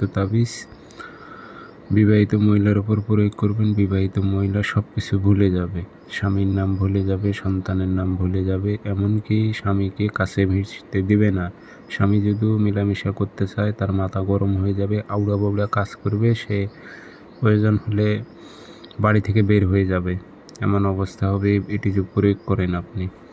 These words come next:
সে বিবাহিত মহিলা আপনাকে ছাড়া আর কিছুই বুঝবে না। তবে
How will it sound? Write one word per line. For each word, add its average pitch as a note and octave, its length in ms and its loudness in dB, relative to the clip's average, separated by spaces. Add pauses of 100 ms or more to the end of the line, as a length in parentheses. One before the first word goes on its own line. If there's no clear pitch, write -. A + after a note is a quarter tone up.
(460)
সে - 120 -4 (100)
বিবাহিত G2+ 360 2 (120)
মহিলা G2+ 320 2 (180)
আপনাকে G2+ 420 -4 (100)
ছাড়া G2 280 0
আর G2+ 60 -2 (100)
কিছুই G#2 360 0
বুঝবে F2 380 -2
না। F2+ 80 -4 (480)
তবে F#2 240 -2